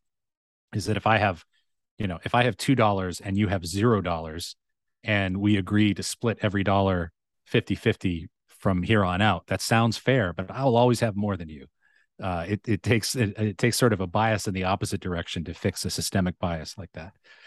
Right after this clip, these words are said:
So I, I would expect that number for the historical, uh,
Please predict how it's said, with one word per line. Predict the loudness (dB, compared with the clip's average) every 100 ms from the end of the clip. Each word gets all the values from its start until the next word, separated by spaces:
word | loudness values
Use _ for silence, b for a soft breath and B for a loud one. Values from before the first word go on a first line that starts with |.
| B B
So | 0 2 2 -4 _ -4
I, | 0 4
I | 6
would | 4 2 -4
expect | -6 -2 2 2
that | 2 2
number | 2 2 2 0 -6 _ _ _ -20 -4
for | 0 0 0 -4 -10
the | -6
historical, | -4 -2 4 6 6 4 2 0 -2 -6
uh, | -6 -6